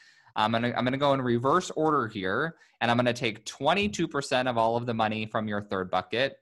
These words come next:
which was between fifty and a hundred thousand dollars, 'cause you made a hundred thousand. So twenty-two percent of fifty thousand dollars would be el-, eleven thousand dollars, I think. I'm doing quick math here. And then Uncle Sam, he takes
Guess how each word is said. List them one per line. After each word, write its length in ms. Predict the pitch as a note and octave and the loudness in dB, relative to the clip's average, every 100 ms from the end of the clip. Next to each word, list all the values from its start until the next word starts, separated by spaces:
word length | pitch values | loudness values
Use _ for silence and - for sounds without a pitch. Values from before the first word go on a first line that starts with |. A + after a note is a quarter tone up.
| _ | _
which 240 | A2 G#2 | -10 -6
was 200 | A2+ G#2 | -4 -6
between 340 | G#2+ G2+ G#2+ G#2 | -6 -8 -6 -4
fifty 400 | A#2 A#2 A2 G#2+ | -4 -4 -4 -4
and 80 | G2+ | -2
a 60 | |
hundred 340 | G#2+ G2+ G2 F#2+ | -2 -4 -4 -4
thousand 280 | F#2+ F#2 | -4 -4
dollars, 400 | F2+ F2 G2 C3 | -4 -2 -2 -6
'cause 160 | - G#2+ | -8 -8
you 60 | G2+ | -6
made 160 | F#2+ | -6
a 60 | G2 | -6
hundred 280 | F#2 F#2 F#2 | -6 -6 -4
thousand. 500 | F#2 G2 C3+ D3+ D3+ - - _ | -4 -2 -6 -6 -10 -18 -20 _
So 120 | - | -6
twenty-two 520 | A#2 - D3+ D3+ - | -4 0 0 0 -4
percent 460 | C#3 B2+ - B2 A#2+ | -6 -4 0 0 0
of 220 | G2+ G#2 | -4 -6
fifty 300 | - C3+ B2+ | -6 -8 -6
thousand 360 | A2 G#2+ G#2+ G#2 | -2 -2 -2 -2
dollars 440 | G2 G2+ G#2 G#2 | -2 -2 -4 -6
would 140 | G2 F#2 | -10 -8
be 420 | F#2+ F#2 F#2 - _ _ _ _ _ | -6 -6 -6 -10 _ _ _ _ _
el-, 240 | G2+ G2+ - - | -8 -6 -8 -6
eleven 440 | G2+ G2+ G2 G2+ | -4 -2 -4 -2
thousand 300 | G#2 G2 G#2 | -2 -2 -2
dollars, 300 | F#2 F#2 G2 | -2 -2 -2
I 80 | F#2 | -6
think. 360 | F#2 F#2+ A#2 A#2+ _ _ _ _ _ _ | -4 -6 -6 -14 _ _ _ _ _ _
I'm 80 | A#2 | -10
doing 220 | G#2 F#2+ | -6 -6
quick 200 | F#2+ F2+ | -8 -6
math 200 | F2 F2 | -4 -4
here. 380 | G#2+ B2+ E3 - _ _ _ _ - | -4 -4 -4 -10 _ _ _ _ -6
And 160 | C3 C#3+ | -4 0
then 180 | D3 C#3+ | 2 2
Uncle 240 | C#3 C#3 | 2 0
Sam, 440 | - B2+ B2 A#2+ A#2+ - - | 0 2 2 2 -4 -16 -8
he 100 | A#2+ | -4
takes 460 | A#2 D#3+ D#3 - | 0 0 -2 -8